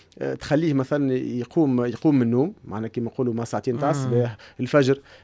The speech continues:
Speaker 1: مير-، معناها يقوم موجوع، يقوم الصباح مثلا يقوم ي-، عاكش، يقوم معناها هكا ما ينجمش، متبلوك كيما نقولوا احنا بلغتنا
Speaker 2: مم.
Speaker 1: الدارجة،
Speaker 2: مم.
Speaker 1: يقعد مدة يسرح في روحه. <coughs> هذيك حاجات، آه، تخلينا نل-، معناها نلوجوا في حاجة أخرى،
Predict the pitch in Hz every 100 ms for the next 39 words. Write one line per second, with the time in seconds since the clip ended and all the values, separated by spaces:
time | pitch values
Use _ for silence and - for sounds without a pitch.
0 | - 135 147 135 143 143 143 185 135 127
1 | 120 127 156 220 - - - 139 127 190
2 | 147 - 135 151 120 120 143 131 117 143
3 | 127 123 123 113 110 117 151 190 - -
4 | - - 127 120 110 117 123 131 117 120
5 | 143 - 127 123 117 151 175 135 170 -
6 | - 113 120 117 104 110 208 233 240 233
7 | 233 - 220 220 202 165 190 135 117 123
8 | 156 120 110 147 120 - 117 160 214 226
9 | - - - 156 240 175 156 165 160 247
10 | - - - - - 160 - - 170 226
11 | 214 - 175 196 156 156 175 165 123 180
12 | 220 185 190 175 196 165 151 -